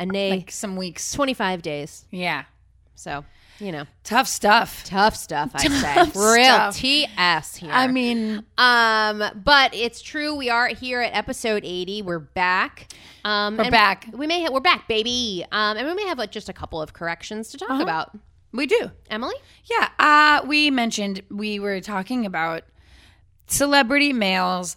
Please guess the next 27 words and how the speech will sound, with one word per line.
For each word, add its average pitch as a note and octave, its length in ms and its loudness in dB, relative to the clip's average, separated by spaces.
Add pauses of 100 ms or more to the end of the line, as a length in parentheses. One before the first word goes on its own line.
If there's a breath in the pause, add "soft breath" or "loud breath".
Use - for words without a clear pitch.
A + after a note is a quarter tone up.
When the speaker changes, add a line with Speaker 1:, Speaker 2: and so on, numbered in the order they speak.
(160)
Speaker 2:
that F3+ 340 2
were F3+ 300 0
our E3+ 420 -2
kind F3 240 -8
of, E3 80 -8
like, E3+ 320 -8
<clears throat> - 60 -14
Speaker 1:
Yes, F#3+ 560 -4
our F#3+ 60 -4
number G#3 260 4
Speaker 2:
non-negotiables, F3+ 520 2
Speaker 1:
onesies. E3 60 -8
Speaker 2:
like E3+ 120 -6
our F3+ 100 4
Speaker 1:
Yes. F#3 220 0
Speaker 2:
onesies. E3 240 -6
And E3 100 -4
I E3 100 0
said F3 320 -4 (300 loud breath)
Dave F3+ 220 -4
Grohl. C4 520 6
Speaker 1:
Yes. - 340 -10
Speaker 2:
And F#3 640 -4
I F3+ 180 -4
said F3 640 -4
Mark F#3 260 -4
Ruffalo. B3 680 0